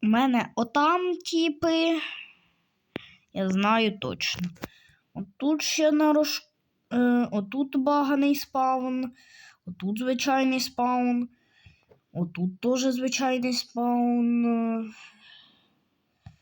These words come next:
Отута спаун звичайний. Ну і отут вроді є ще спаун один.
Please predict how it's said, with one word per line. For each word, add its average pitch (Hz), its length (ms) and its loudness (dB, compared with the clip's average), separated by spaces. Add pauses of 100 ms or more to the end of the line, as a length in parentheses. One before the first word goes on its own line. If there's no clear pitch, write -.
(360)
Отута 214 580 -6
спаун 294 640 -2
звичайний. 269 960 -2
Ну 311 140 2
і 311 100 4
отут 254 420 0
вроді 185 340 -2
є 175 260 0
ще 180 200 -4
спаун 185 480 -4
один. 220 340 -6